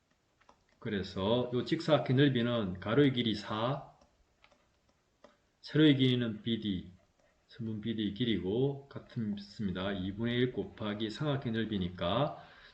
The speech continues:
밑변의 길이 비이, 높이는 비디 이렇게 되겠습니다. 그럼 비디로 나눠버리면 비이의 길이가 나오죠.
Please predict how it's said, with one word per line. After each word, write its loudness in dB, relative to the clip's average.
밑변의 6
길이 2
비이, -2
높이는 -2
비디 -4
이렇게 -8
되겠습니다. -12
그럼 -8
비디로 0
나눠버리면 0
비이의 4
길이가 -2
나오죠. -6